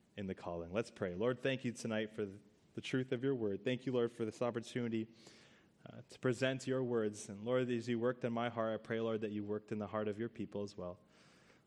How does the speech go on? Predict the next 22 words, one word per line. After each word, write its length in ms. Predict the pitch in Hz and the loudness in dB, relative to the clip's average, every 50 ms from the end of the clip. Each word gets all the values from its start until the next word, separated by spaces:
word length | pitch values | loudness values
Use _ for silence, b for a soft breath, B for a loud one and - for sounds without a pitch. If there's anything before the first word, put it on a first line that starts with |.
| B _ - | B _ -2
Lord, 160 | 117 120 120 | 0 2 2
we 80 | 120 117 | 2 0
pray 380 | 120 - - 131 127 127 131 | 0 0 2 2 4 4 2
for 220 | 123 - - 123 110 | 0 -2 -2 0 0
your 200 | 107 107 107 104 | 2 2 2 0
blessing 640 | 101 113 113 110 110 - - 131 120 120 127 131 123 107 | 2 2 2 2 2 0 0 -2 -2 -2 -4 -8 -8 -8
on 80 | 101 101 | -6 -6
the 80 | 101 | -6
closing 360 | 92 - 117 113 113 107 120 | -2 -2 0 0 0 0 -2
of 80 | 117 107 | -4 -4
this 140 | 117 120 - | -4 -4 -6
service. 640 | - - 104 101 92 101 95 95 - - - - - 120 | -4 -4 -4 -2 -2 -4 -6 -6 -8 -10 -14 -14 -14 -10
And 160 | - 110 104 | -8 -4 -2
Lord, 220 | 104 107 110 113 110 | 0 0 2 2 2
as 160 | 110 104 107 | 0 0 0
we, 180 | 107 107 104 95 - B B B B B B B B B B | 0 0 -2 -2 -4 B B B B B B B B B B
uh, 80 | - - | -6 0
look 220 | 110 120 120 - | 2 2 2 0
forward 420 | - - 127 123 123 127 123 123 120 | 0 0 2 4 4 4 4 2 2
to 100 | - 117 | -2 -2
this 280 | 110 113 - - - - | -2 -2 -4 -4 -6 -4
week 360 | 123 127 131 131 - - | -2 -2 -2 -4 -6 -12